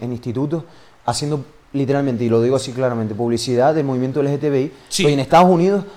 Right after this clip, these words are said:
Speaker 1: te ves niños con el, el arco iris, con las banderas, tal. Tío, los, los colegios deberían ser un, un lugar libre de ideología.
Speaker 2: Sí.
Speaker 1: Y, y
Speaker 2: No, pero
Speaker 1: es
Speaker 2: ahora
Speaker 1: ver-
Speaker 2: te va a saltir, no, ahora te va a saltar
Speaker 1: Tío,
Speaker 2: alguien.
Speaker 1: que
Speaker 2: Que
Speaker 1: se-
Speaker 2: no es una ideología.
Speaker 1: No es una ideología, pero, y tú me lo rebatiste, yo,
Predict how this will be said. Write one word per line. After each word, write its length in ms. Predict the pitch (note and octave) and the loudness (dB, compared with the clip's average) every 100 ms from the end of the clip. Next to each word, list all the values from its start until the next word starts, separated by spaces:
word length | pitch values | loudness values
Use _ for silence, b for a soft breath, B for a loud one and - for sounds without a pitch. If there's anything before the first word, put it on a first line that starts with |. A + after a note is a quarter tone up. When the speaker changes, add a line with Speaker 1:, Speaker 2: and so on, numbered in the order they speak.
| - | -2
Speaker 1:
te 120 | D#3 | 2
ves 220 | C#3 C3 | 4 2
niños 380 | A#2 D3 G3 A3+ G#3 b b b _ | 0 0 0 0 -4 b b b _
con 200 | D3+ C#3 | -2 0
el, 200 | C3 A#2 - | -2 -2 2
el 120 | C3+ | 4
arco 320 | C3 - D3 | 4 4 6
iris, 280 | F3 A3 G#3+ | 8 6 2
con 140 | - | 0
las 100 | C3+ | -2
banderas, 560 | B2+ C3 C#3 G3+ A3 F3 | 0 0 4 6 4 4
tal. 240 | F#3 G#3+ A3+ B - | 2 2 0 B 2
Tío, 240 | G#3 C#3 - | 4 4 2
los, 240 | D3 C3 A2+ | 2 2 -4
los 120 | C#3+ B2+ | -12 -2
colegios 340 | C#3 D#3 A3+ | 2 4 4
deberían 240 | G#3+ F3 F#3 | 4 2 0
ser 140 | G#3+ | 0
un, 260 | G#3+ G3 - | 0 -2 -4
un 140 | D3+ D3+ | -2 0
lugar 340 | C#3 E3 A3 B B B _ | 4 4 4 B B B _
libre 300 | D3+ F3 G#3 | 4 6 6
de 80 | A3 | 6
ideología. 520 | A3 G3+ F3+ G3+ G#3 A2+ - - | 6 6 6 6 4 2 -8 -12
Speaker 2:
Sí. 280 | - D3+ B2+ | -6 -4 2
Speaker 1:
Y, 160 | F3 | 6
y 160 | D#3+ - | 6 4
Speaker 2:
No, 140 | D#3 E3 | 2 6
pero 120 | F#3 | 8
Speaker 1:
es 60 | G#3+ | 8
Speaker 2:
ahora 100 | - | 8
Speaker 1:
ver- 80 | |
Speaker 2:
te 60 | A3 | 6
va 60 | A3 | 2
a 40 | |
saltir, 340 | A3+ G#3+ A3 G#3 | 0 -4 -6 -4
no, 100 | A3+ | -2
ahora 300 | G3+ F#3 A#3+ | 2 2 2
te 60 | |
va 60 | B3+ | -2
a 20 | |
saltar 260 | - G3+ F#3 | -2 0 0
Speaker 1:
Tío, 60 | D3+ A3+ G3+ | 2 2 2
Speaker 2:
alguien. 60 | |
Speaker 1:
que 100 | F#3 | 4
Speaker 2:
Que 80 | G#3 | 6
Speaker 1:
se- 160 | A3+ A3+ | 4 2
Speaker 2:
no 180 | A3+ | 2
es 100 | A#3+ | 2
una 240 | A3+ A3 G#3 | 0 -2 0
ideología. 300 | G3 F3+ F#3+ | 0 2 4
Speaker 1:
No 80 | G#3 | 4
es 60 | |
una 120 | G#3 | 4
ideología, 380 | G3+ G3 F3+ D#3 | 4 4 6 6
pero, 280 | C3 D3+ - - | 6 4 4 0
y 140 | E3+ | -2
tú 100 | - | 0
me 120 | F#3+ | 2
lo 100 | G3 | 4
rebatiste, 480 | F3+ E3 D3+ F3 F3 | 4 4 2 0 0
yo, 220 | C#3+ D#3+ | 2 2